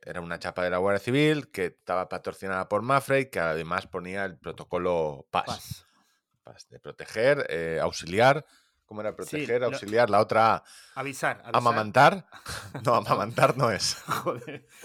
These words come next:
Speaker 2: yo algo he hecho muy mal en, en tres temporadas para que estemos así.
Speaker 1: Hombre, no sé, el experto aquí en comunicación.
Speaker 2: <laughs> No,
Speaker 1: Si yo no
Speaker 2: no,
Speaker 1: me sé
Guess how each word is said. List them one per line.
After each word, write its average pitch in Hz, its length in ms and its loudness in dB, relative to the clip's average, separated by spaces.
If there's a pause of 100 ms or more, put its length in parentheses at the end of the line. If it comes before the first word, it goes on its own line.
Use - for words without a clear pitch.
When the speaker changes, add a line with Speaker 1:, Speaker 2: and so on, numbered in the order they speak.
(120)
Speaker 2:
yo 180 180 4
algo 170 160 6
he 175 40 6
hecho - 200 2
muy 165 220 -4
mal 160 340 4
en, - 220 -8
en 143 280 -10
tres 135 280 -10
temporadas 139 720 -2 (240)
para 208 260 6
que 185 80 -2
estemos 165 460 -6
así. 147 320 -8 (100)
Speaker 1:
Hombre, 160 320 4
no 147 160 4
sé, 165 220 6
el 131 100 4
experto 151 320 4
aquí 147 120 2
en 139 100 0
comunicación. 139 720 2
Speaker 2:
<laughs> - 0 -
No, 196 140 8
Speaker 1:
Si 135 120 -2
yo 143 120 2
no 190 80 6
Speaker 2:
no, 202 80 8
Speaker 1:
me 202 40 8
sé 208 40 10